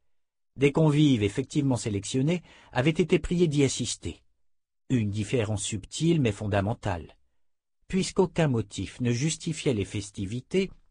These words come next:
par exemple un mariage ou l'anniversaire d'une grande victoire militaire, elles devaient avoir un sens religieux,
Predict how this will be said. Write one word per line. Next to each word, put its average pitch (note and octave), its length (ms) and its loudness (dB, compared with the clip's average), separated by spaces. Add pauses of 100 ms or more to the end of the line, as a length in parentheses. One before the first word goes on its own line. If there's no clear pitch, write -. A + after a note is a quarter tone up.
(140)
par F#2+ 160 -2
exemple F#2+ 360 -4
un E2 40 -6
mariage A2+ 640 2
ou G2 120 -6
l'anniversaire F#2+ 720 -2
d'une F2 160 -8
grande F#2 220 -6
victoire F#2+ 380 -4
militaire, A2+ 640 -4 (380)
elles C3+ 260 2
devaient D#3+ 480 4
avoir B2+ 560 0
un D3+ 100 0
sens C#3+ 320 -4
religieux, G#2+ 580 -2